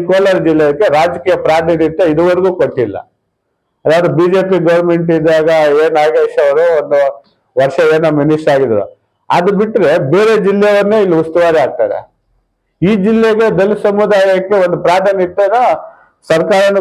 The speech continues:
ಕೊಟ್ಟಿಲ್ಲ. ಈ ರಾಜ್ಯದಲ್ಲಿ ಈಗ ಏನು ಕೆಲವ್ರು ಹೇಳ್ತಾರೆ ಅಧಿಕಾರನ ಒದ್ದು ಕಿತ್ಕೋಬೇಕಂತೇಳಿ, ಕೆಲವ್ರು ಹೇಳ್ತಾರೆ ನಾನು ದಲಿತನೇ, ಸಿ ಎಂ ಕುರ್ಚಿ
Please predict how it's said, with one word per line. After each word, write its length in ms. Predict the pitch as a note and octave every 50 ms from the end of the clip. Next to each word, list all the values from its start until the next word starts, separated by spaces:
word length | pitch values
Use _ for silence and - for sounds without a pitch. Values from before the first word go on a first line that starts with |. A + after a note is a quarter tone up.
| F#3+ G3
ಕೊಟ್ಟಿಲ್ಲ. 320 | G3 F#3+ F#3+ G#3+ G#3+ A#3+ A#3 F#3 F3
ಈ 20 | D#3+ C#3 B2 C3
ರಾಜ್ಯದಲ್ಲಿ 640 | D3 D#3 F#3+ G3 F#3 G#3 G3+ G3+ G3+ F#3+ G3 G3+ A3 A#3 - - - - _ _ _ _ _ _ _ _ _ _ _ _ _ _ - D3+
ಈಗ 80 | D#3 D3+ D3 E3 F#3
ಏನು 200 | G#3 G3+ G3+ G3 F#3 F#3 F#3 F#3+ F#3 F#3 - _ _ _ _ _ _ _ -
ಕೆಲವ್ರು 300 | F#3+ G3 G#3 G#3 G3+ G3+ G#3
ಹೇಳ್ತಾರೆ 340 | G#3 G#3 G3+ G#3 F#3+ G3 G#3 G3 F3
ಅಧಿಕಾರನ 480 | E3 E3+ F#3+ - G#3+ G3 G3 F#3+ F#3+ F#3+ E3 E3
ಒದ್ದು 160 | E3 E3 E3 D#3+
ಕಿತ್ಕೋಬೇಕಂತೇಳಿ, 1040 | - F#3 E3 - - F#3 F#3 D#3+ E3+ E3 E3 D#3+ D3 C3+ A#2+ A#2+ A#2+ G#2+ F#2+ G2 G2 - - _ _ _ _ -
ಕೆಲವ್ರು 320 | D#3+ E3 F#3+ G3+ G#3 G3+ G3+ G#3
ಹೇಳ್ತಾರೆ 340 | G#3 G3+ G3+ G3+ F#3 G3 G3+ F#3 D#3+ D#3+
ನಾನು 240 | D#3+ F3+ F#3 G3 F#3+ F3+ D#3+
ದಲಿತನೇ, 580 | F3 F3 F3+ F3 F3 F#3 F#3 F3+ F3 F3+ F#3 F#3 D#3+ C#3 - - - _ _ _ _ _ _ -
ಸಿ 100 | - F3+ G3
ಎಂ 80 | G3+ F#3+ F#3 -
ಕುರ್ಚಿ 260 | F#3 F3 - - F#3+